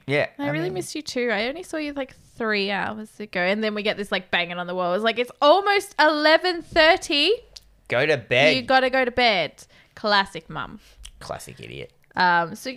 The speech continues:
Speaker 2: you know, they, they say their goodnights. Courtney hangs up the phone and she, uh, she settles in to go to sleep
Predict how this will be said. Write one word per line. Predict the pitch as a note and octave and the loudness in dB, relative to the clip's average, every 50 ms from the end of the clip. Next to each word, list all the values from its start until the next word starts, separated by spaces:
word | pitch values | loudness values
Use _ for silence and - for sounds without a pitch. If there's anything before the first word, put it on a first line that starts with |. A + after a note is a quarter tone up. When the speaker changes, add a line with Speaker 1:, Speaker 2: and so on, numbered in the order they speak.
| - _ _ _ - | -14 _ _ _ -2
Speaker 2:
you | D4 C4+ | 0 2
know, | A3+ G#3 | 2 2
they, | G#3 A#3 C4+ C#4+ C#4 | 2 2 0 0 2
they | C#4 D#4+ F4+ F4 | 0 0 0 0
say | - F#4 E4 E4 | 0 2 2 2
their | D#4 E4+ E4+ | 2 0 -2
goodnights. | E4 - F4 E4 D4+ C4 A3+ A3+ A#3 A#3 A3 - - - | -2 -4 -6 -2 0 2 2 2 2 0 -2 -4 -10 -12
Courtney | - - A#3+ G#3+ - A3+ A#3+ B3 | -6 -2 -2 -2 -2 -2 -4 -4
hangs | A#3+ A#3 A3+ A#3+ | -4 -4 -2 -2
up | B3 A#3 A#3 | -4 -4 -2
the | - B3 | -4 -6
phone | B3 - G#3 F3+ F3+ F3+ F3+ F3+ | -4 -2 -2 0 0 0 -4 -6
and | F#3 F3+ F#3+ | -8 -10 -10
she, | - - G#3+ G3 F#3+ F#3 F#3 F3+ | -10 -8 -6 -4 -4 -4 -2 -2
uh, | F3 E3+ E3+ E3+ E3+ - - | -2 0 -2 -2 -4 -6 -6
she | - - - A#3 | -10 -12 -14 -14
settles | A3+ - A#3+ A#3 A3+ A#3+ A#3+ A#3 - | -10 -8 -8 -6 -4 -4 -6 -4 -4
in | A#3+ B3 A#3+ B3 B3 A#3 | -6 -6 -6 -8 -10 -10
to | - - B3 A#3 A#3 A#3 A#3+ A#3 _ _ _ _ _ _ _ _ _ _ _ | -8 -6 -4 -4 -4 -4 -6 -8 _ _ _ _ _ _ _ _ _ _ _
go | - A#3+ A#3 | -6 -6 -6
to | A#3+ B3+ | -6 -8
sleep | - - C4 F4+ G#4+ | -10 -8 -8 -8 -8